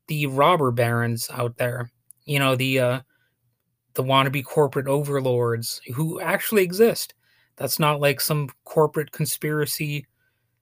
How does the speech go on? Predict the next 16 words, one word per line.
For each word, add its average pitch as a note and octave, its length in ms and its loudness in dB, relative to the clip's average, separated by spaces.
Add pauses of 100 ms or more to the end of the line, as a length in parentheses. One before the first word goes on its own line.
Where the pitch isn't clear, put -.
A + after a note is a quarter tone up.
(260)
uh, C3+ 400 -4 (1200)
theory. C3+ 500 2 (140)
It's - 200 -4
like C3 180 0
a B2+ 60 -2
corporate D3 480 -2
fact. C#3+ 600 -6 (320)
That's - 460 -4
how D3 240 2
the C3+ 140 0
economy D3 580 0
is. C3+ 340 -6
You C#3 100 -4
know, C3 100 -2
you've C3 220 -2
got, C3 400 -2